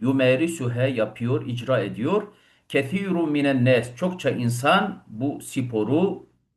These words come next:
yapıyor. Ne, ne zaman? Fi avqati faragihim, boş vakitlerinde. Avkat demek vakitler, faragihim boş demek. Boş vakitlerinde çokça insan, kethirun minen nas, insanların çoğu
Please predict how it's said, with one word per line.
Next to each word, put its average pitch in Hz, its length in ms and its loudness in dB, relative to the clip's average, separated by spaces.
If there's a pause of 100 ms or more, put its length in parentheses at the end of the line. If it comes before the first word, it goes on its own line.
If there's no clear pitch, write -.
(540)
yapıyor. 123 640 2 (200)
Ne, 165 340 2
ne 185 100 4
zaman? 185 480 0 (280)
Fi 151 340 0
avqati 175 960 4
faragihim, 107 1120 2 (240)
boş 185 300 2
vakitlerinde. 90 840 -2 (120)
Avkat 123 360 0
demek 147 220 2
vakitler, 120 480 0
faragihim 120 800 2
boş 107 200 0
demek. 82 260 -4 (460)
Boş 185 220 4
vakitlerinde 123 920 2
çokça 185 360 2
insan, 147 840 2
kethirun 117 460 0
minen 101 300 -2
nas, 127 220 -2
insanların 104 640 0
çoğu 160 560 4